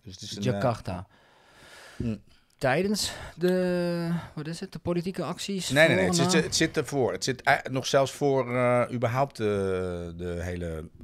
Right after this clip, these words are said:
Speaker 1: onafhankelijkheidsoorlog echt losbarst. Het is, het is het moment na de Tweede Wereldoorlog dat de Engelsen daar zitten. Ik weet niet of je een beetje weet hoe dat zat daar, maar die Engelsen die waren de eerste, die waren daar neergezet om zogenaamd dan de rust, eh, te laten wederkeren. En het zit op het moment dat zij eigenlijk, eh,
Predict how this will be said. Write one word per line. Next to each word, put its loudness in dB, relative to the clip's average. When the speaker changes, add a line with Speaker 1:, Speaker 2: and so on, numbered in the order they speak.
Speaker 1:
onafhankelijkheidsoorlog -8
echt -12
losbarst. -8
Het -14
is, -2
het -6
is -4
het -6
moment 0
na 2
de -4
Tweede 2
Wereldoorlog -4
dat -14
de -14
Engelsen -2
daar 2
zitten. -4
Ik -10
weet -6
niet -6
of -10
je -12
een -2
beetje -8
weet -2
hoe -6
dat -6
zat -6
daar, 2
maar -2
die -6
Engelsen -4
die -2
waren 4
de -2
eerste, -4
die -4
waren -4
daar -8
neergezet -4
om -8
zogenaamd -6
dan -8
de -4
rust, -6
eh, -2
te -6
laten 0
wederkeren. 0
En -2
het 0
zit 2
op -2
het -4
moment 2
dat -4
zij 6
eigenlijk, 0
eh, 0